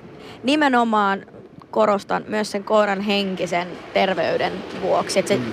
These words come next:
Speaker 1: se, jos se s-, sekoittaa, että missä kohtaa laumaa mä oon, niin se saattaa stressata aika paljonkin.
Speaker 2: Joo.
Speaker 1: Ja
Speaker 2: Mut
Speaker 1: sit
Speaker 2: teillä
Speaker 1: se
Speaker 2: se on
Speaker 1: saattaa
Speaker 2: selkeetä.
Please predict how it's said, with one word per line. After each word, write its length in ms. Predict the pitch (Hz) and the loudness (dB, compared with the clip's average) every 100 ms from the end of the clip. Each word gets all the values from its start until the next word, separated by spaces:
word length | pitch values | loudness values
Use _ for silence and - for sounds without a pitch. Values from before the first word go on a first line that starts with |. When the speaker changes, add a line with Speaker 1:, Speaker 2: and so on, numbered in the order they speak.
| - - | -8 -4
Speaker 1:
se, 140 | 233 233 | 0 2
jos 200 | 233 269 | 2 2
se 60 | |
s-, 240 | 226 - - | -2 -4 -10
sekoittaa, 560 | - 302 277 254 202 190 | 0 2 2 2 2 2
että 100 | 220 | 2
missä 220 | 262 - | -2 0
kohtaa 420 | 226 220 - 185 | 2 2 2 2
laumaa 380 | 196 196 185 170 | 2 2 0 -2
mä 120 | 175 | 0
oon, 360 | - 202 185 175 - - - | 2 2 2 -4 -12 -18 -8
niin 100 | 196 | -2
se 80 | 190 | 0
saattaa 380 | 196 185 180 185 | 0 0 -2 -2
stressata 440 | 196 190 117 113 | -2 -4 -2 -2
aika 180 | 113 - | -2 -2
paljonkin. 540 | - 107 - 76 - | -2 0 -2 -8 -12
Speaker 2:
Joo. 240 | 190 - 131 | -8 -2 -2
Speaker 1:
Ja 60 | |
Speaker 2:
Mut 40 | - - - - | -2 -14 -16 -4
Speaker 1:
sit 100 | 214 | 2
Speaker 2:
teillä 220 | 165 151 | 4 4
Speaker 1:
se 40 | 139 | 4
Speaker 2:
se 60 | |
on 80 | 143 | 2
Speaker 1:
saattaa 160 | - 151 | 4 2
Speaker 2:
selkeetä. 340 | 120 110 101 | 2 -4 -6